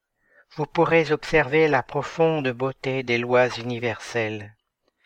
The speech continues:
Au souffle intelligent de la volonté divine, la matière cosmique se condense dans l'univers. De grandes masses de nébuleuses surgissent, puis s'esquisse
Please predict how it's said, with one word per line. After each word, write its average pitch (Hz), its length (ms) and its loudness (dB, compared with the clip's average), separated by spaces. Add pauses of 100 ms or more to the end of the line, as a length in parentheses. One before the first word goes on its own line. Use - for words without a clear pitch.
(540)
Au 160 120 8
souffle 156 680 0
intelligent 151 760 2
de 131 60 2
la 120 180 0
volonté 127 520 -4
divine, 107 680 -10 (720)
la 147 120 2
matière 139 460 0
cosmique 160 540 -2
se - 140 -6
condense 147 720 0
dans 120 180 0
l'univers. 117 760 -6 (880)
De 135 100 0
grandes 156 360 4
masses 151 480 4
de 123 220 -4
nébuleuses 143 800 -2
surgissent, 113 800 -8 (480)
puis 143 140 -6
s'esquisse - 800 -4